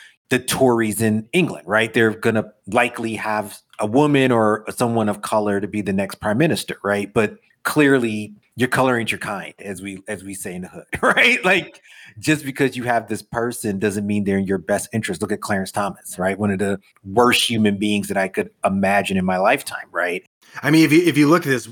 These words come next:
Speaker 2: I don't know, um, when this is gonna air, or if, if you wanna take the, out the timestamp, it happened this week in Kansas, the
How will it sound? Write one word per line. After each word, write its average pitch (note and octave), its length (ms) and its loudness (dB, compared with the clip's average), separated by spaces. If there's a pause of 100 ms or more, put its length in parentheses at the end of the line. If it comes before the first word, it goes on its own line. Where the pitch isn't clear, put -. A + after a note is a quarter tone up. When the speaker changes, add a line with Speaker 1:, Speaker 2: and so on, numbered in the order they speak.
(120)
Speaker 2:
I C3 80 -4
don't C3+ 120 -2
know, B2+ 300 -2
um, A#2 400 -6
when D3 180 2
this B2 160 2
is B2+ 100 -12
gonna B2 160 0
air, C#3 340 2
or B2+ 180 -2
if, - 200 -14
if G2+ 80 -8
you A#2 80 -2
wanna A#2 180 -4
take A#2+ 220 -4
the, A2+ 200 -6
out A2+ 180 -8
the G#2+ 80 -8
timestamp, B2+ 680 -2 (160)
it C3 120 -2
happened D3+ 360 0
this A#2 160 -4
week C3 500 0 (100)
in B2 260 -4
Kansas, E3+ 840 0 (180)
the C#3 400 0